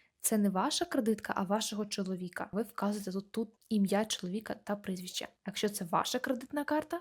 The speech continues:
вкажіть саме ваші дані. В наступні поля треба вказати білінгову адресу саме холдера карти цієї кредитки.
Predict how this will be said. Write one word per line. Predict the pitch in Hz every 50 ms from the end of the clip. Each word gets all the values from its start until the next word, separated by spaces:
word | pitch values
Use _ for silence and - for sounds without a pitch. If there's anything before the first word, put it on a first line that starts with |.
| - _
вкажіть | - - 226 208 185 233 269 -
саме | - - 208 226 254 240 - -
ваші | - 185 170 185 175 175 175 - - - - - - -
дані. | 190 175 165 160 170 175 185 202 - _ _ -
В | 202
наступні | 202 202 202 - 247 - - 202 202
поля | 208 185 180 208 311 427
треба | - - 269 269 269
вказати | - 226 196 220 262 - - 233 233 233 - _ _ _ _ -
білінгову | 185 160 208 208 240 240 214 214 220 214 214 214 - -
адресу | - 196 175 185 185 185 196 190 - - 185 175 - _ _ _ -
саме | - - 196 190 196 196 190 -
холдера | - - - 196 196 202 185 185 180 175 185 180
карти | - - 170 175 - - - - - _ _ _ _
цієї | - - - 185 175
кредитки. | - - 190 175 - 196 196 - - - 196